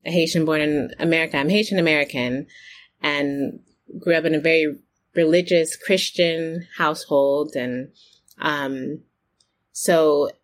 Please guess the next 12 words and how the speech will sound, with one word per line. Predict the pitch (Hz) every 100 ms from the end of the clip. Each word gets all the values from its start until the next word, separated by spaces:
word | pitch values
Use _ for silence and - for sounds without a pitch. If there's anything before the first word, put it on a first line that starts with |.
| _
everything | 190 214 240 233
that | 190 175
I'm | 170
doing | 160 175 165 160 151 - -
in | - 175 160
this | 175 170
part | - 185
of | 170
my | 170 151
life | 147 151 160 147 - -
is | 160 147 143 143 - - - _ _ _ _ _
reclamation. | - 180 - 170 160 160 - - - -